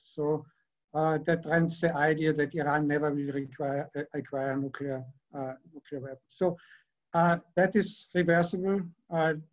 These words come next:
that's, uh, possible if sanctions are lifted. And, uh, that might be possible after the change in the administration, uh, in Washington, because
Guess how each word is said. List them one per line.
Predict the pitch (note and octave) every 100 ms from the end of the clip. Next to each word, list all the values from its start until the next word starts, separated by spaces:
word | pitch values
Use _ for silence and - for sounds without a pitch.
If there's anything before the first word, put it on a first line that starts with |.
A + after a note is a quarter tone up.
| -
that's, | D#3+ D#3 - F3
uh, | F#3 D3
possible | - E3 E3 F3 F3 F3 F3
if | D#3+ E3
sanctions | - - D3+ - E3 D#3 D#3
are |
lifted. | C#3+ E3+ E3 F3 F3 - _ _ _ _ _ _ -
And, | D#3 D#3+ D#3+ D#3
uh, | E3 D3+ D3 D3+ - -
that | D#3+ E3
might | D#3 D#3 F3 F3+
be | F3+
possible | E3+ E3 D#3+ E3 D#3 D#3 D#3
after | C#3+ C#3+ D#3
the | D3 D3 D3+ B2+ - _ _ _
change | - D#3 D3+ D#3
in | D3+
the | D3
administration, | C#3 D3+ C3+ C#3 C#3 C3 D3 C#3 D3+
uh, | C#3+ C#3 D3
in | C3+
Washington, | D3 E3 F#3+ F#3 F3
because | D#3 D#3+ E3 D#3+ -